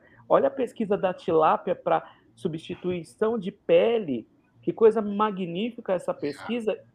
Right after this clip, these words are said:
e que não entra, e não fala, e não se ganha espaço, e não se ganha divulgação.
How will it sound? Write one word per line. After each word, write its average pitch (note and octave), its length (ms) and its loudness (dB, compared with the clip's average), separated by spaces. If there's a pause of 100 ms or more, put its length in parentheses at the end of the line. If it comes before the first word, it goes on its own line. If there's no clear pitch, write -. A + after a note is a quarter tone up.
e B3 60 -8
que G4 260 0 (540)
não C#4+ 280 0
entra, A#3+ 600 2
e E3 100 -4
não A3 200 -4
fala, A#3+ 440 2
e - 20 0
não A3 120 -4
se G#3+ 120 -10
ganha A3 220 -2
espaço, G#3 800 -6
e F3 40 -8
não F#3 140 -10
se - 120 -14
ganha G3 260 -4
divulgação. F#3 800 -8